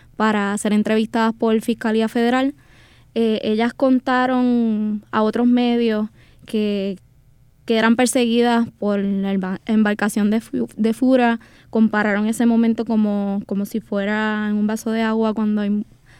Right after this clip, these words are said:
hay muchas vueltas alrededor de, y, eh, y ocurre un remolino y, y que, pues, al ser perseguidas por, por fura,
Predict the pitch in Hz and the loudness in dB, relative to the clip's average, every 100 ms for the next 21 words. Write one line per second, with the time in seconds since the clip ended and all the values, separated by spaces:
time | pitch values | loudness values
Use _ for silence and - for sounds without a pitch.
0 | - - 214 214 220 226 202 233 226 220 | -8 0 2 2 0 -2 0 0 0 -2
1 | 220 220 220 220 220 214 214 208 - - | -2 0 0 0 0 -2 -4 -8 -16 -20
2 | - - 233 214 202 - 214 214 196 220 | -14 -2 0 0 -2 -2 0 0 -2 0
3 | 220 226 233 233 262 254 240 214 202 185 | 2 4 4 4 4 4 4 2 -2 -6
4 | - - _ - - - 214 214 208 202 | -8 -14 _ -20 -18 -10 -6 -4 -2 -2
5 | 202 - 220 220 208 202 220 247 233 233 | -4 -4 -4 -2 -4 -4 -2 0 0 0
6 | 233 - 226 220 214 220 220 214 277 277 | -2 -2 -2 0 -2 -4 -6 -4 0 2
7 | 240 226 | 2 0